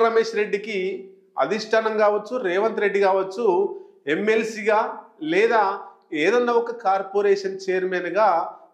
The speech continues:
ఇస్తాం కాబట్టి నువ్వు ఈ ఎన్నికల్లో పోటీ చేయకుండా ఊరుకోవాల్సిందే అని చెప్పేసి హామీ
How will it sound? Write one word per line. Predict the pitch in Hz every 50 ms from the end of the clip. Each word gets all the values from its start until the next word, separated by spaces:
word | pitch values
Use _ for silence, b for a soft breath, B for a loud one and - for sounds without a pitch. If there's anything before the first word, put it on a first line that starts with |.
| - 151 170
ఇస్తాం | 165 - - - 202 185 - - - - - _ _ _ _ _ _ _ -
కాబట్టి | 185 202 196 202 196 202 233 233 233
నువ్వు | 208 185 190 240 262 247 202 196 202 - - - - - - 170 202
ఈ | 226 220
ఎన్నికల్లో | 214 214 214 - 220 202 214 233 233 - - 196
పోటీ | 196 202 202 202 190 -
చేయకుండా | - 202 190 185 180 - 139 143 - 165 165 170 185 226 277 302 311 - - - _ _ _ - 156 165
ఊరుకోవాల్సిందే | 202 240 233 - 214 202 196 185 180 - - 185 175 165 160 175 202 196 170 151 - - - - - _ _ _ _ _ _ _ _ -
అని | 165 185 190 196
చెప్పేసి | 190 196 - 202 196 - - 226 220 190 175 185 190 190 - - - - _ _ _ _ _ _ _ -
హామీ | 143 147 151 160 202 233 247 254